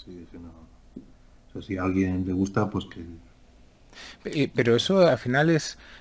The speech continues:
Speaker 2: eh, como el eterno debate de, mm, que tienen muchos dibujantes, ¿no? De, de intento buscar mi estilo o, en-, o quiero presentarme como un dibujante que puede hacer cualquier estilo. Si es eso, tienes un mercado más amplio,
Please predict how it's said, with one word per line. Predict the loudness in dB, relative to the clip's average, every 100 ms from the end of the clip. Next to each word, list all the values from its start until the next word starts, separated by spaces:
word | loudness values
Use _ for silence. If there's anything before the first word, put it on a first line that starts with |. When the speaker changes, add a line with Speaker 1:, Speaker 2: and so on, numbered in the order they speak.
| -4
Speaker 2:
eh, | 0 2
como | 4 4 6 4
el |
eterno | 2 2 2 4
debate | 4 4 4 4
de, | 4 4 4 0 -2 -2
mm, | 2 4 2 -2 0
que | 0 4
tienen | 4 4
muchos | 4 2 0
dibujantes, | 0 -2 -4 -2
¿no? | 0
De, | 2 2 0
de | 0 0
intento | 2 0 2 4 2
buscar | 2 2 2
mi | 0
estilo | 0 2 2 0 -6 -20 -20 -20 -20 2
o, | 8 8 8
en-, | 4 0
o | 0 2 4 2 2
quiero | 0 2
presentarme | 0 0 2 2 4
como | 4 4
un | 4
dibujante | 2 2 0 -2 -4 -14 -16 -6
que | -4
puede | 2 4 4
hacer | 2 0
cualquier | 0 0 -2
estilo. | 0 -2 -4 -6 -16 -10
Si | -6 2 4
es | 4 4
eso, | 2 2 0
tienes | 0 0
un | 0
mercado | 0 2 2 2 0 -2
más | -2 0 -2 0
amplio, | 0 0 -2 -2